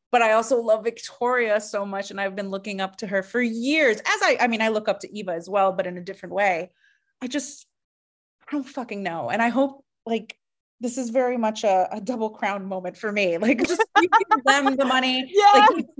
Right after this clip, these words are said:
Speaker 1: just, like, let them both win. They're both insanely amazing. They're wonderful people.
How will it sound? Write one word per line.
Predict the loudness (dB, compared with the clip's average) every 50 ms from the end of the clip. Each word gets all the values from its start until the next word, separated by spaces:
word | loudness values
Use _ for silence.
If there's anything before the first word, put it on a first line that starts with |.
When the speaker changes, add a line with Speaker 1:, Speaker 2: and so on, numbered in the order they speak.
| -16 2 4
Speaker 1:
just, | 4 6 6
like, | 6 4 4 2 _ _ _ -2
let | 2 2 2 4 4
them | 4 4 4 2
both | 4 4 4 4 2 0 -2
win. | 0 2 2 2 2 -2 -4 -4
They're | -4 -4
both | -4 -4 -4 -6 -6 -8 -10 -8
insanely | -8 -8 -8 -10 -10 -10 -6 -4 -4 -2 -2 0 0 0
amazing. | 2 2 0 0 0 -2 -2 -2 0 0
They're | 0 0
wonderful | 0 0 -2 -2 -2 -2 -4 -4 -6 -10 -12
people. | -10 -10 -10 -10 -6 -2 0 0 0 0